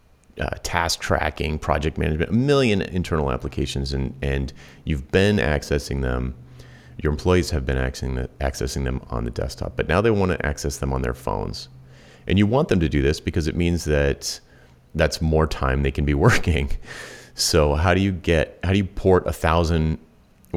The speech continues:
what are essentially web applications, desktop web applications, over to mobile? You're not gonna build them all natively. That's insane. So it would, it's just not feasible. You know, you couldn't do it. So what you,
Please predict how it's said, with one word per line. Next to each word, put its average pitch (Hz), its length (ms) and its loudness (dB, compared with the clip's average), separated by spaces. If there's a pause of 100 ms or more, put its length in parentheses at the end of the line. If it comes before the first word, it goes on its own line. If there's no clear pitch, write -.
(200)
what 80 200 0
are 71 120 4
essentially 73 360 -2
web 69 240 2
applications, 67 720 0
desktop 67 380 -2
web 76 160 0
applications, - 720 -6 (680)
over 85 340 4
to - 140 -6
mobile? 90 600 2
You're 85 220 2
not 107 240 2
gonna 120 160 2
build 92 240 4
them 76 100 2
all 69 140 2
natively. - 500 -4 (920)
That's 71 280 -2
insane. 69 600 -4
So 71 420 0 (180)
it 82 220 0
would, 92 260 4
it's 113 120 2
just 95 180 0
not 78 180 2
feasible. - 420 -4 (520)
You 73 80 0
know, 65 60 0
you 67 160 -2
couldn't 65 240 0
do 67 100 -4
it. - 200 -8 (540)
So 69 540 2 (920)
what 92 200 4
you, 82 160 0